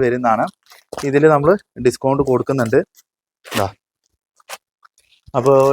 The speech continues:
എണ്ണൂറ്റി തൊണ്ണൂറ് ല്ലേ, എണ്ണൂറ്റി തൊണ്ണൂറ് റേറ്റ് വരും ട്ടോ. ദാ ഡിസ്കൗണ്ട് കഴിഞ്ഞിട്ട് എണ്ണൂറ്റി തൊണ്ണൂറാണ് വരുന്നത്. ആ, തൊള്ളായിരത്തി തൊണ്ണൂറ് ട്ടോ. സോറി,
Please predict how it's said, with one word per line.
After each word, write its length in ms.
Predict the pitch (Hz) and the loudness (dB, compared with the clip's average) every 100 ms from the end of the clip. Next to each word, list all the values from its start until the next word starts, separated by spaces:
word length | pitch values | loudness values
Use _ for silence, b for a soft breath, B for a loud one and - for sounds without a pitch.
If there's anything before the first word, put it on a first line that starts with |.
| 143 147 | 0 -4
എണ്ണൂറ്റി 320 | 131 143 165 156 | -8 -8 -6 -4
തൊണ്ണൂറ് 340 | 127 123 117 131 | -4 -6 -4 -2
ല്ലേ, 80 | 117 - _ _ 127 | -2 -6 _ _ -12
എണ്ണൂറ്റി 280 | 127 131 143 | -10 -10 -10
തൊണ്ണൂറ് 360 | 131 123 123 139 - - _ _ _ _ - | -10 -8 -8 -8 -14 -20 _ _ _ _ -6
റേറ്റ് 240 | 110 107 117 | -4 -2 0
വരും 140 | 98 92 | 0 -2
ട്ടോ. 80 | 104 107 _ - _ _ _ _ _ _ _ _ - - | -8 -8 _ -20 _ _ _ _ _ _ _ _ -14 -6
ദാ 80 | 92 - _ _ - | -6 -6 _ _ -6
ഡിസ്കൗണ്ട് 360 | 113 - 117 120 | -6 -2 -2 0
കഴിഞ്ഞിട്ട് 320 | 117 113 117 190 143 | 0 -2 -2 -4 -4
എണ്ണൂറ്റി 300 | 120 123 131 117 | -6 -6 -4 -4
തൊണ്ണൂറാണ് 460 | 113 123 127 117 110 | -4 -2 -2 -2 -6
വരുന്നത്. 260 | 104 135 - - - _ _ - - - - _ - - _ - - - - - - - _ _ - - _ _ _ _ _ _ _ _ _ _ 139 | -10 -14 -18 -20 -20 _ _ -20 -20 -20 -20 _ -20 -20 _ -14 -8 -6 -4 -4 -6 -8 _ _ -20 -20 _ _ _ _ _ _ _ _ _ _ 2
ആ, 20 | 117 107 | 2 2
തൊള്ളായിരത്തി 440 | 123 123 127 123 135 | 2 2 2 -2 -6
തൊണ്ണൂറ് 360 | 117 110 104 104 | -6 -8 -10 -6
ട്ടോ. 100 | 107 - _ _ _ _ - - - - | -6 -8 _ _ _ _ -20 -20 -18 -8
സോറി, 220 | 104 113 | -4 -2